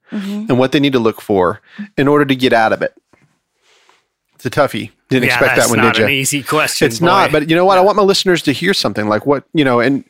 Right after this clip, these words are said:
Speaker 2: maybe it's just the approach, or like you said, you found somebody like Brent, or just, you know, don't be so judgmental about the people that are around you, you know, and what, what,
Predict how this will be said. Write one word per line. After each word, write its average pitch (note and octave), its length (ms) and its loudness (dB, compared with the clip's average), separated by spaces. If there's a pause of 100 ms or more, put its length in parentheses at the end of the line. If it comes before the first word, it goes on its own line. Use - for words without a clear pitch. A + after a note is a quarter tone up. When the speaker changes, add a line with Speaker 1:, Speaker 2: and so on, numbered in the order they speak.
(520)
Speaker 2:
maybe F3+ 360 0
it's D#3 120 -2
just - 340 -2
the C3+ 100 2
approach, C3 480 0
or B2 80 2
like A2 180 0
you A2+ 80 -2
said, D3 360 -4
you G#2 100 -6
found G#2 240 -2
somebody A2 200 0
like G#2 220 0
Brent, C#3 320 -2
or A#2+ 100 -4
just, A2 320 -4
you D3+ 200 -6
know, G#2 120 -2
don't A#2+ 260 0
be A#2+ 100 -2
so B2+ 180 0
judgmental A#2 460 0
about A2 160 0
the G#2+ 60 -6
people C3+ 240 -2
that A#2+ 100 2
are A2 100 2
around B2 320 0
you, C3+ 120 0
you C3 140 -2
know, C3 220 -2
and A2 180 -8 (1000)
what, C#3 160 0
what, C#3 300 -2